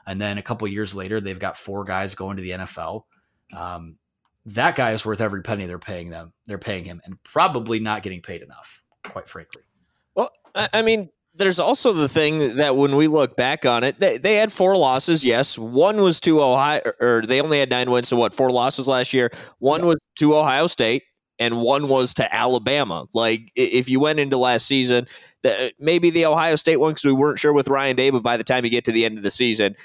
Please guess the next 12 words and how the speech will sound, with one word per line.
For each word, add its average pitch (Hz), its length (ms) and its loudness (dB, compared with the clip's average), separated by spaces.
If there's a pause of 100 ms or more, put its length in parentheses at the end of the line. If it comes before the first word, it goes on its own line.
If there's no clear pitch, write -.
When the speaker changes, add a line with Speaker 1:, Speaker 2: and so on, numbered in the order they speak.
(180)
Speaker 2:
you 120 120 2
don't 113 180 0
think 117 160 -2
there's 110 220 0
any 98 340 -4 (100)
real 110 300 0
chance, 127 480 -2
you 110 100 0
know? 110 220 0
But 120 240 0 (120)
y-, 170 160 -18
y-, 208 100 -14